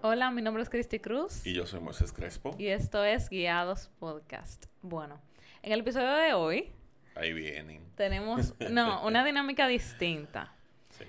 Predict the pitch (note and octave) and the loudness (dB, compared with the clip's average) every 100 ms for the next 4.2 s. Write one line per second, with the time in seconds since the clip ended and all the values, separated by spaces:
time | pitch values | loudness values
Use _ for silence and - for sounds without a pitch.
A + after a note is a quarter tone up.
0 | F#3+ A3+ A#3+ C#4+ C#4+ - A3+ A#3 A3 A3 | 0 2 4 4 2 0 -2 -2 -2 -2
1 | G#3+ F#3+ F#3+ - G3+ F3+ F#3+ G3 F#3 E3+ | -2 -4 -6 -4 -2 -2 -2 -4 -4 -4
2 | E3+ E3+ E3+ E3+ E3 E3+ E3+ - D#3+ F3+ | -6 -6 -6 -8 -8 -10 -12 -8 -6 -6
3 | - F3 E3+ E3 E3 E3+ E3 E3 D3 C#3+ | -8 -6 -4 -4 -8 -10 -10 -10 -10 -10
4 | G3+ | -10